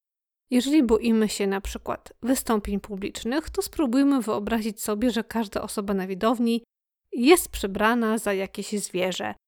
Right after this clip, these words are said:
albo że wszyscy są w samej bieliźnie, a podczas konfrontacji z szefem czy nieuprzejmym urzędnikiem wyobraźmy sobie jego czy ją, który siedzi na tronie,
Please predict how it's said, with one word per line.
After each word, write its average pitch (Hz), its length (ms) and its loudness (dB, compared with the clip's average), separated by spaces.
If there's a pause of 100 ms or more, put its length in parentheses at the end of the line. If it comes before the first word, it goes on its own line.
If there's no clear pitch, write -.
(260)
albo 220 260 2
że 277 140 6
wszyscy 269 400 0
są 240 200 0
w - 40 -8
samej 226 300 2
bieliźnie, 185 680 0 (580)
a 226 80 0
podczas 262 460 0
konfrontacji 240 720 0
z - 140 -4
szefem 196 580 -2 (100)
czy 208 160 0
nieuprzejmym 196 760 0
urzędnikiem 202 760 -2 (400)
wyobraźmy 254 600 2
sobie 202 600 0 (180)
jego 208 520 -2
czy 190 360 -4
ją, 196 460 0 (600)
który 370 280 4
siedzi 208 520 -2
na 214 140 -2
tronie, - 520 -6